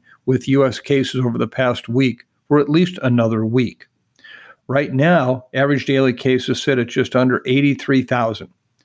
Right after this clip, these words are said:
Hospitalizations, which are a more reliable indicator where we're at, but are also a lagging indicator, have continued to grow, with more than fifty thousand patients currently admitted.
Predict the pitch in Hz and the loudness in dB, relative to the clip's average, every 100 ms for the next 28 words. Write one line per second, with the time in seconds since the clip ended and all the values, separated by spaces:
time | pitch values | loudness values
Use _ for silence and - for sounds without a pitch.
0 | _ - 151 131 151 143 117 139 127 127 | _ -2 -2 -2 0 0 2 0 0 -4
1 | 117 120 - 143 175 139 123 139 127 123 | -2 -2 -2 -2 0 2 2 2 2 0
2 | 135 160 143 120 117 120 123 117 117 120 | 0 0 0 -2 -2 -2 -2 0 0 0
3 | 110 127 139 104 - _ _ _ _ - | 0 0 -2 -2 -6 _ _ _ _ -4
4 | 123 135 147 - 127 123 147 202 151 123 | 0 2 0 0 0 2 2 0 0 -2
5 | 113 113 120 117 120 120 120 123 - 135 | -2 -4 -4 -2 0 -2 -2 -4 0 2
6 | 131 127 120 131 104 - _ _ _ - | 2 0 -2 -2 -2 -8 _ _ _ -6
7 | 120 139 131 123 117 156 151 170 151 147 | -2 0 0 0 -2 -2 0 2 0 2
8 | 135 131 135 131 135 131 127 107 - - | 2 2 0 -4 0 0 0 -4 -6 -2
9 | 127 117 123 113 120 113 - | 0 0 0 0 0 0 -4